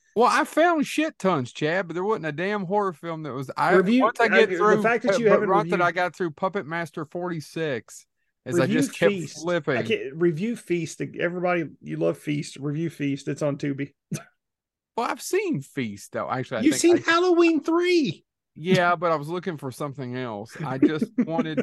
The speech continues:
Speaker 1: to, and I was trying to find something. But Feast is more of a, actually, I think I may have done Feast, Feast two and Feast three for Scare
Speaker 2: Okay.
Speaker 1: Fest.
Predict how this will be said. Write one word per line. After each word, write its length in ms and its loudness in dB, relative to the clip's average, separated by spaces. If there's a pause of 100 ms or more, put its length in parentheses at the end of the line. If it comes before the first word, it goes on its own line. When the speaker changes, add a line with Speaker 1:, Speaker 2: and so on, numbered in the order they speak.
Speaker 1:
to, 240 -6
and 100 -6
I 80 -2
was 120 -6
trying 260 -6
to 60 -8
find 340 -8
something. 300 -10
But 180 -6
Feast 540 -4
is 240 -6
more 340 -2
of 160 -4
a, 280 0 (520)
actually, 280 -6
I 60 -6
think 220 -8
I 60 -6
may 180 -6
have 160 -6
done 320 -4
Feast, 400 -12
Feast 240 -10
two 220 -8
and 100 -12
Feast 260 -10
three 220 -8
for 160 -14
Scare 220 -4
Speaker 2:
Okay. 180 -6
Speaker 1:
Fest. 160 -14